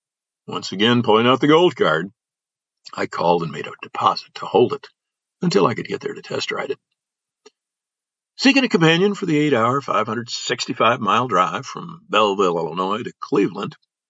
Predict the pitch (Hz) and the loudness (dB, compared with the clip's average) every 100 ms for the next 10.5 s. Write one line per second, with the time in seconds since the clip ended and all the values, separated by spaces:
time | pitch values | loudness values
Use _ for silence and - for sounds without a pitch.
0 | _ _ _ 294 269 277 254 - 254 254 | _ _ _ 0 2 4 2 0 -4 -4
1 | - - _ _ _ - - 82 76 87 | -6 -10 _ _ _ -4 -2 -4 -6 -2
2 | 85 92 92 85 82 85 85 95 87 - | 2 2 2 0 0 0 0 -2 -2 -2
3 | - - - - _ _ _ _ _ _ | -4 -10 -18 -20 _ _ _ _ _ _
4 | - - - - 78 - 80 - - - | -20 -20 -6 -4 -2 -2 -2 -4 -4 -10
5 | _ _ _ _ _ - _ _ - - | _ _ _ _ _ -20 _ _ -20 -10
6 | - 160 226 - 226 226 247 220 - 254 | -2 0 2 2 4 6 4 4 2 2
7 | - - - 98 107 127 147 147 107 101 | 2 0 0 2 4 4 2 0 -2 -2
8 | 143 - 208 247 - - - - - 120 | -4 -8 -10 -8 -10 -14 -12 -10 -12 -16
9 | _ _ _ - 80 90 - - 123 123 | _ _ _ -4 -4 -6 -10 -6 -2 -2
10 | - 131 120 - | -4 -6 -6 -10